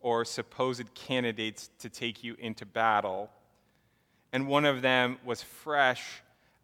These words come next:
out of school at West Point, he had the nice clean uniform, he had the great resume, and the other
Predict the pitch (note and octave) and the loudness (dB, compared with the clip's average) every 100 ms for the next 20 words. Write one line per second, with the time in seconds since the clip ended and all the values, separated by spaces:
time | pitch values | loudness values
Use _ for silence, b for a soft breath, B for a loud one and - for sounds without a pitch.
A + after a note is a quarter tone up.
0 | - B2 A#2+ A2+ - - - D#3 C#3+ C3+ | 2 2 2 -2 -6 -10 -8 -4 -2 0
1 | B2+ B2+ B2 _ b b b b _ _ | 0 0 -4 _ b b b b _ _
2 | _ G#2 - C3 C3 - - C3+ C3 B2 | _ -10 0 4 4 2 -8 -2 2 2
3 | B2 A2+ - _ _ _ C3 B2 A#2+ A2 | 0 -4 -14 _ _ _ -12 -2 0 0
4 | A2 A2+ A#2+ A#2+ - - C3 B2 A#2 A2+ | -2 -2 0 0 -2 -8 -4 -2 -2 -2
5 | A#2 C#3 C3 A#2+ C3+ B2+ B2 B2 A#2+ A#2 | -2 0 0 -2 -4 -2 0 0 -2 -4
6 | - b b _ - C3 B2+ B2+ - _ | -10 b b _ -6 -4 -2 -4 -10 _
7 | _ - B2 A#2+ A#2 A#2 - A2+ G#2 G#2 | _ -6 2 4 4 0 -10 -10 -12 -14
8 | A2 B2 B2+ - A#2+ A2+ A#2 A2 A2+ G#2+ | -4 -2 -2 -4 -6 2 2 2 -2 -2
9 | G#2 G#2 G#2 G#2 _ _ _ b b b | -2 -4 -6 -10 _ _ _ b b b
10 | b b b _ C3+ C3 C3 - E3+ F3+ | b b b _ 0 2 0 4 6 6
11 | C#3+ A#2+ A2+ A2+ | 6 6 4 0